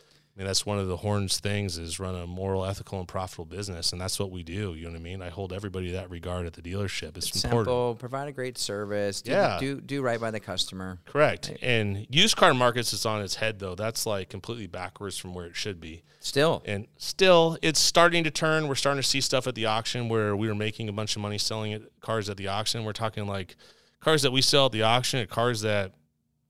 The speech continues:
Speaker 1: I would never drive.
Speaker 2: Right.
Speaker 1: You would never drive.
Speaker 2: Right.
Speaker 1: The average person would never drive. They usually go someplace
Speaker 2: Well, let's talk
Speaker 1: and
Speaker 2: about that.
Speaker 1: get
Speaker 2: Why?
Speaker 1: parted out.
Speaker 2: Why was the used car market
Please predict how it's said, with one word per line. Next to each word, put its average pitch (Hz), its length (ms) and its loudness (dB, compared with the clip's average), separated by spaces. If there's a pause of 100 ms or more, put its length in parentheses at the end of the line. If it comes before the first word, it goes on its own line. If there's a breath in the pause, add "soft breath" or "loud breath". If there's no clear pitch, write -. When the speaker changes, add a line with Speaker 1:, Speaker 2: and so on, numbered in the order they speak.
(120)
Speaker 1:
I 113 100 2
would 107 160 0
never 104 260 0
drive. 90 540 -2
Speaker 2:
Right. 107 160 0
Speaker 1:
You 131 80 6
would 123 140 2
never 107 260 0
drive. 98 400 2
Speaker 2:
Right. 98 180 0 (380 loud breath)
Speaker 1:
The 104 140 0
average 123 280 2
person 120 340 2
would 107 40 -2
never 101 200 -2
drive. 101 320 2
They 104 40 0
usually 110 320 0
go 110 180 2
someplace 107 460 -2
Speaker 2:
Well, 107 60 2
let's 113 180 2
talk 208 140 -2
Speaker 1:
and 190 80 -4
Speaker 2:
about 151 160 2
that. 120 100 -2
Speaker 1:
get 117 140 -8
Speaker 2:
Why? 175 480 -4
Speaker 1:
parted 113 260 6
out. 101 220 2
Speaker 2:
Why 101 100 -2
was 180 240 -4
the 151 100 -8
used 139 300 -6
car 131 240 -8
market 113 400 -4